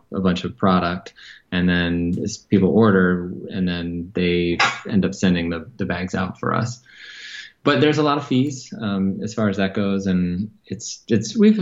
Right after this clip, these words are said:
we've had a little bit of a cha-, challenging time getting traction on Amazon. There's just a lot of coffee, uh, and it's, it's pretty competitive. So it's been okay.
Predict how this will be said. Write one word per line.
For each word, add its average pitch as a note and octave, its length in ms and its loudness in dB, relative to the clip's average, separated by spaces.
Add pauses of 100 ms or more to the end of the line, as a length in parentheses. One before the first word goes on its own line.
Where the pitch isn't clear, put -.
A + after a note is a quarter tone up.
(100)
we've F#3+ 180 6
had F#3 200 2
a C#3+ 60 2
little A#2+ 260 4
bit A#2 100 4
of G#2+ 100 0
a G2 80 -4
cha-, G2 460 -6
challenging G2 520 -2
time F#2+ 280 0
getting F2+ 240 -2
traction B2 680 -2
on A2 200 4
Amazon. A#2+ 420 2
There's G2 160 4
just G#2+ 200 2
a F#2 40 2
lot F2 260 -2
of F2 60 -10
coffee, A2 500 2 (320)
uh, G2+ 220 -2
and F2+ 360 4 (140)
it's, F#2 180 -2
it's F#2 140 0
pretty F2+ 200 2
competitive. F#2+ 560 0
So F2+ 360 2 (880)
it's A#2 180 2
been D#3+ 140 6
okay. B2 500 0